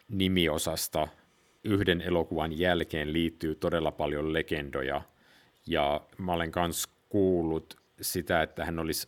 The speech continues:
aikalaishaastatteluissa pyrkinyt antamaan sellaisia kommentteja, niin kuin, että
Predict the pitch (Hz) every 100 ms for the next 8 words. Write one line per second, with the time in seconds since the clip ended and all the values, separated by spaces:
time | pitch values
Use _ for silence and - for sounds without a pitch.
0 | _ 98 90 87 80 85 - 85 78 -
1 | 85 - 78 76 - - 80 - - _
2 | _ 87 82 82 80 - 95 78 78 78
3 | 80 85 78 - 80 - 87 78 76 -
4 | 76 73 76 73 78